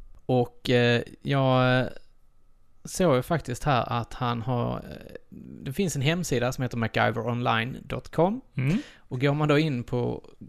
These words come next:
Speaker 1: kategorin MacGyverism så kan man hitta alla MacGyverisms som han gör under vartenda avsnitt.
Speaker 2: Ja.
Speaker 1: Och jag var ju tvungen att kolla på det här med, eh, kottar.
Speaker 2: Ja, just det. <laughs>
Speaker 1: Ja,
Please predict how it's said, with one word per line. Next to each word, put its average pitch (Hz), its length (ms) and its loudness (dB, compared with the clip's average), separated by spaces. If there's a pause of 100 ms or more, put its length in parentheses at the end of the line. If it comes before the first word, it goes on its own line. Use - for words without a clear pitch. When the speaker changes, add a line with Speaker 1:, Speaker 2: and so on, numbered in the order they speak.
(140)
Speaker 1:
kategorin 117 560 -2
MacGyverism 117 1400 -4 (680)
så 117 260 -6
kan 131 180 -4
man 120 100 -2
hitta 131 400 -2 (100)
alla 143 520 2
MacGyverisms 120 1500 -2 (220)
som 120 160 -6
han 120 200 -2
gör 107 320 0 (140)
under 117 280 -2
vartenda 123 380 2
avsnitt. - 600 0
Speaker 2:
Ja. 135 260 -4 (480)
Speaker 1:
Och - 500 2
jag 139 140 6
var 139 100 6
ju 127 80 6
tvungen 120 360 0
att 104 100 -2
kolla 104 300 0
på - 120 -6
det 101 60 0
här 101 160 0
med, 95 360 -6
eh, 50 480 -10 (920)
kottar. - 520 -2
Speaker 2:
Ja, 151 120 2
just 160 220 2
det. - 120 -6 (1120)
<laughs> 117 120 -4
Speaker 1:
Ja, 117 200 4